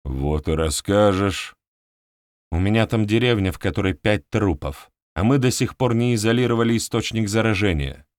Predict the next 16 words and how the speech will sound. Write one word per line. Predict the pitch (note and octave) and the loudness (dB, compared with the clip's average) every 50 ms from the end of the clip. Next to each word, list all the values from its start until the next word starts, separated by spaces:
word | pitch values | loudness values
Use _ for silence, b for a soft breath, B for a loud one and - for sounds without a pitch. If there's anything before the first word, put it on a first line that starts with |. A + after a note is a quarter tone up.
| _ _ _ _ _ _ _ _ _ | _ _ _ _ _ _ _ _ _
"Интересно. | - C#2 C#2+ C#2 - D2 C#2 C2 C2 C2 C2+ C2 - - E2 E2 E2+ E2+ D#2+ - - _ _ _ _ _ _ _ _ _ _ _ _ _ _ _ _ _ _ _ _ - | -8 -6 -6 -6 -6 -8 -8 -8 -8 -6 -6 -6 -6 -6 -4 -2 -2 -2 -2 -4 -8 _ _ _ _ _ _ _ _ _ _ _ _ _ _ _ _ _ _ _ _ -8
Новый | C#2+ D#2+ G2+ A2+ A#2 A#2+ A#2+ | -2 0 2 4 4 4 2
цибискос?" | A#2 - - A2 G#2+ A2 G#2 - - - C#3 D3 - - - - - - - _ _ _ _ _ _ _ _ _ _ _ _ _ _ - | 2 0 -2 -2 0 0 -2 -4 -4 -2 -2 -2 -2 -2 -6 -10 -12 -14 -18 _ _ _ _ _ _ _ _ _ _ _ _ _ _ -6
Любопытствует | C#2 C#2+ E2+ F2+ G2 G#2+ G#2+ - C#3+ C#3+ C#3 - - - - A#2+ B2+ B2+ A#2 - - | -4 -2 0 0 2 0 2 2 0 0 0 -2 -6 -6 -4 -2 -2 -2 -2 -2 -2
он, | A#2 A2+ G#2+ F#2+ C#2+ - _ _ _ _ _ | -2 -2 -2 -2 -4 -8 _ _ _ _ _
потом | _ F#2+ F2 - G2 F#2+ | _ -4 -2 -2 -2 -2
шагает | E2 - G2+ F2+ F2 F#2 F#2 F2+ E2 - | -2 -2 -4 -2 -2 0 0 -2 -2 -4
мимо | - E2 E2 F2 E2 D#2 | -4 -4 -2 -2 -2 -4
цветочниц | C#2+ - - D#2+ D#2+ D2 - G#2+ A2 A#2 - - - G#2+ G#2 - - | -6 -6 -6 -6 -6 -4 -4 -4 -4 -4 -4 -4 -4 -4 -4 -4 -6
к | - | -4
выходу | - F#2 G#2 G#2+ - A2 G#2 G2+ G2+ G2 | -4 -2 -2 -2 -2 -4 -4 -2 -2 -2
из | F#2+ E2 - | -2 -4 -4
комплекса | - F#2+ F#2 G2 - - G2+ G2+ - - - G#2 G#2 | -4 -4 -2 -2 -2 -4 -4 -4 -4 -4 -4 -4 -6
и | - - G2 G2 F#2 F2+ | -4 -4 -4 -2 -2 -2
идёт | E2 F2 E2+ E2 F2 | -2 -4 -4 -4 -4
дальше. | E2+ D2+ C#2+ C2+ D#2 - - E2 - | -4 -4 -4 -4 -6 -10 -12 -14 -16